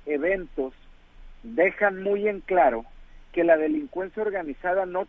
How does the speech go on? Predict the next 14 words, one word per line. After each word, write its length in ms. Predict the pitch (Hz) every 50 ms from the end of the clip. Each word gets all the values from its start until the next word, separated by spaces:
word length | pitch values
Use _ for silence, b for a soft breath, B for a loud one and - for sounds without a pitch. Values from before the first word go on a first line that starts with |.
| - -
no, 220 | - 175 180 160 - -
no 180 | 170 170 196
trabaja 680 | - - 226 233 208 151 123 139 196 208 - - 185 -
para 280 | - - 139 127 123
la 160 | 120 113 110 - -
sociedad. 560 | 113 98 - - 113 104 107 110 107 98 - _ _ _ _ - - - - - - -
La 120 | - 131 139
delincuencia 640 | 143 139 139 139 127 - - 156 160 - - 208
organizada 640 | 208 180 190 170 147 135 123 - 170 160 170 180 175
no 180 | 170 165 170 170
protege 920 | - - - 196 185 151 - - - 151 190 220 208 - - 170 127 110 - _ - - - - - _ - -
a 120 | - 131
la 160 | 131 127 123 - -
sociedad, 580 | 131 120 110 - - 117 113 127 147 185 190